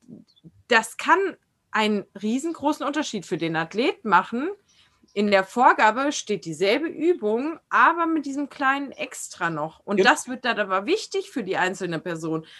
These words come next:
Speaker 1: weswegen ich dann auch nochmal nachfrage, weil das ja meine Rückmeldung dann auch an den Athleten ist.
Speaker 2: Genau.
Speaker 1: Unter die, ich, ich gucke das immer unter dem Aspekt an, was Nick auch geplant hat, ne?
Speaker 2: Das
Speaker 1: Also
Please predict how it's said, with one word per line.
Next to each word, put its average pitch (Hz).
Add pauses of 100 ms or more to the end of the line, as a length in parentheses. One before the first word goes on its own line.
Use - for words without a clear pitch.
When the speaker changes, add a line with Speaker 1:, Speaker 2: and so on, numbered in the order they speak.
Speaker 1:
weswegen 254 (340)
ich 220
dann 214
auch 196
nochmal 190
nachfrage, 160 (240)
weil 196
das 208
ja 202
meine 214
Rückmeldung 196
dann 185
auch 175
an 185
den 165
Athleten 180
ist. 147
Speaker 2:
Genau. 196
Speaker 1:
Unter 254
die, 220
ich, - (160)
ich -
gucke 247
das 220
immer 320
unter 247
dem 233
Aspekt 226
an, 214
was 175
Nick 233
auch 165
geplant 247
hat, -
ne? 196 (680)
Speaker 2:
Das -
Speaker 1:
Also 175